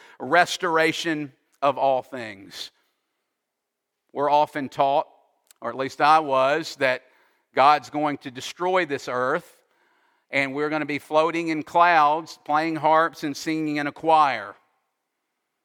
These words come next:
That's not it. We're going to be here in a restored heaven, in a restored earth, in a new heavens and new earth. Revelation chapter one, verse five, "Behold, I am making all things new."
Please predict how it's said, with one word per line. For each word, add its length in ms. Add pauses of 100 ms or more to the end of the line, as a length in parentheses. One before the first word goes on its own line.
That's 240
not 240
it. 460 (1300)
We're 140
going 260
to 100
be 160
here 520 (1000)
in 140
a 80
restored 580
heaven, 520
in 100
a 20
restored 560
earth, 320 (680)
in 100
a 80
new 240
heavens 400
and 140
new 180
earth. 400
Revelation 560
chapter 340
one, 240
verse 220
five, 360
"Behold, 520
I 160
am 180
making 440
all 320
things 480
new." 520